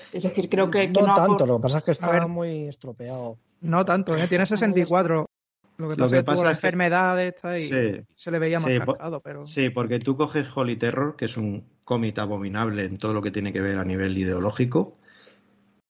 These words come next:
Speaker 4: pero, eh, a nivel de arte es espectacular. Eh,
Speaker 1: Pues
Speaker 4: ca-, cada, cada, cada imagen es para hacerte un póster y colgarlo en
Speaker 1: Pues
Speaker 4: casa.
Speaker 1: en, en Xerxes, por favor, coger el cómic y ojear-,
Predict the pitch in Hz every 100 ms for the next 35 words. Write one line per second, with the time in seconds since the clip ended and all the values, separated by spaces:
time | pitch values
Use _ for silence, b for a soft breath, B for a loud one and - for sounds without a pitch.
0 | - 127 123 123 117 113 - - 120 110
1 | 104 104 98 101 - 110 113 110 117 127
2 | 131 117 117 127 170 277 294 _ _ -
3 | - 107 113 - 120 - 113 87 95 120
4 | - - - B B 110 110 - 85 -
5 | 123 123 117 127 - 113 110 110 - 117
6 | 113 120 127 170 180 151 123 131 120 113
7 | 107 107 - - 107 123 113 123 120 123
8 | 120 147 143 131 107 104 117 113 104 127
9 | 127 202 190 185 190 - 202 202 - 208
10 | - 175 - 170 185 185 170 170 180 180
11 | - 180 175 185 180 170 185 175 - 160
12 | 175 190